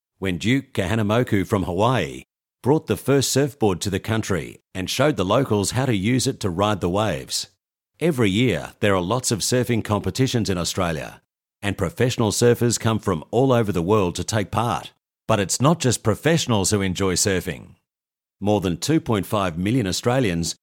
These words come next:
regularly surf as a hobby. Surfing isn't just a fun sport, it's a great way to work out, and it brings with it a positive lifestyle and a relaxed way of thinking about the world.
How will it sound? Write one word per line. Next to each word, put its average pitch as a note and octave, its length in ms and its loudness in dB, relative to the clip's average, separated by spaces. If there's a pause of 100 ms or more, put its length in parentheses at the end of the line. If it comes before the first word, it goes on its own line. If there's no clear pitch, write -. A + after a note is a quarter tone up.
(140)
regularly G2+ 560 0
surf B2 380 0
as G#2 100 2
a G#2+ 60 2
hobby. G2+ 460 0 (680)
Surfing F3 520 2
isn't G#2 260 2
just F#2+ 300 -2
a E2 40 -4
fun F#2 300 -2
sport, G#2+ 480 0 (320)
it's A#2 180 -4
a G#2 60 -2
great A2 460 -2
way A2 160 0
to F#2+ 100 0
work F2+ 300 -2
out, F2 340 -4 (400)
and A2 140 -2
it F#2+ 180 -4
brings C3 320 0
with B2 160 0
it A#2+ 180 -2
a G2 80 -4
positive C3 600 -4
lifestyle E2 760 -2
and A2+ 140 0
a A2 60 2
relaxed G#2+ 480 0
way G2+ 180 0
of E2+ 80 -4
thinking A2 380 -2
about F#2 260 -2
the F#2+ 80 -6
world. F#2 480 0